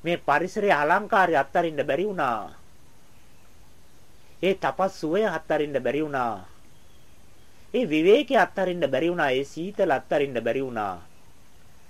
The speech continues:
තාපසයා හැමදේම අත්හැරියට තාම අත්හැරියද නැද්ද කියනකවත් තාපසයා දන්නේ නැහැ. ඒ නිසා තාපසයා තාම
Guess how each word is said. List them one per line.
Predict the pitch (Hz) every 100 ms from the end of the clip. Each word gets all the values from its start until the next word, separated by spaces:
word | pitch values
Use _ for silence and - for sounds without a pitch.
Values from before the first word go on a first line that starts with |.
| - -
තාපසයා | 120 139 185 196 185 143
හැමදේම | 139 185 180 180 143
අත්හැරියට | 123 - 160 170 220 233 220 147 98 - - - - - - - - - - -
තාම | - 143 196 190 -
අත්හැරියද | - - - 226 240 233 247
නැද්ද | 240 170 175 226
කියනකවත් | 240 226 220 208
තාපසයා | 180 160 185 220 190
දන්නේ | 156 151 185
නැහැ. | 190 143
ඒ | 127 156
නිසා | 190 190 175
තාපසයා | - 143 - 185 160 131
තාම | 123 156